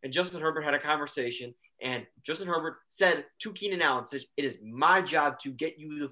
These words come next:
football. I will throw you the football. Just get open," right? They have a great connection, great on the field, off the field. They're gonna find each other in multiple ways. I'd feel comfortable taking Keenan Allen above that as well.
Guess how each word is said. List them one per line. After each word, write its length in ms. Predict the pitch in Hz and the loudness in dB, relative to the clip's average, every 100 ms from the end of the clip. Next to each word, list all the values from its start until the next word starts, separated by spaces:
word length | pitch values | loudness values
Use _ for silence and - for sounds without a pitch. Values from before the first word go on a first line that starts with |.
| _ | _
football. 400 | 135 - 101 - _ _ | -6 -4 -10 -10 _ _
I 140 | 104 135 | 0 0
will 140 | 143 - | 0 -4
throw 180 | 147 185 | 0 2
you 80 | 196 | 0
the 120 | 180 | -4
football. 460 | - 165 160 156 156 _ - | -8 -2 2 2 0 _ -14
Just 220 | 120 - _ | -14 -14 _
get 180 | 135 139 | -2 0
open," 280 | 131 - - _ _ - | -2 -6 -12 _ _ 2
right? 200 | 147 147 - 139 | 4 4 -4 0
They 60 | |
have 80 | 135 | 0
a 40 | |
great 280 | 123 143 185 | 0 2 2
connection, 460 | 180 165 - 160 147 _ _ | 2 -2 0 -6 -8 _ _
great 160 | 135 135 | 0 4
on 220 | 180 185 | 4 2
the 40 | |
field, 200 | 180 180 180 | 2 0 4
off 200 | 156 156 | 4 4
the 80 | 151 | -4
field. 220 | 151 147 143 _ _ _ _ _ _ | -2 -2 -2 _ _ _ _ _ _
They're 100 | 135 | -4
gonna 140 | 147 151 | -2 2
find 180 | 180 | 2
each 160 | 180 175 | 2 0
other 260 | 170 165 156 | 2 4 4
in 60 | |
multiple 360 | 151 156 165 156 | 2 -2 -4 2
ways. 280 | 143 143 139 _ - | 4 4 2 _ -4
I'd 160 | 127 - | -4 2
feel 140 | 151 | 0
comfortable 420 | - 147 143 135 | 0 -6 -4 -6
taking 300 | 131 135 131 | -4 -8 -8
Keenan 320 | 127 143 127 | -10 -8 -4
Allen 240 | 123 117 110 107 - | 0 0 -2 -12 -12
above 260 | 117 123 117 | -6 -6 -2
that 140 | 113 | -2
as 160 | 104 113 | -2 -2
well. 340 | 135 143 135 | 2 4 2